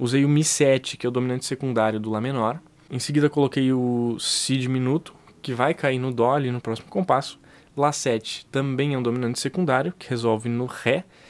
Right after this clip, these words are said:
né? Onde tinha um fá, eu botei um ré agora. O fá, que é um subdominante,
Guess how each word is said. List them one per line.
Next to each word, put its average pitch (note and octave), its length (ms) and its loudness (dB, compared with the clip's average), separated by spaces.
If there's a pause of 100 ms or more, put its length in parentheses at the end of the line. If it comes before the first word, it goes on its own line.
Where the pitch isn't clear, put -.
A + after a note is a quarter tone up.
(140)
né? C3 140 2
Onde C#3 160 -2
tinha D#3+ 140 0
um D#3+ 100 0
fá, E3+ 440 2 (140)
eu B2+ 100 -6
botei C3+ 380 -2
um E3+ 100 2
ré C3+ 280 4
agora. F#2+ 400 2 (480)
O C3 80 0
fá, D3+ 200 2
que D#3 140 0
é D3 40 6
um C3+ 60 2
subdominante, C#3 960 2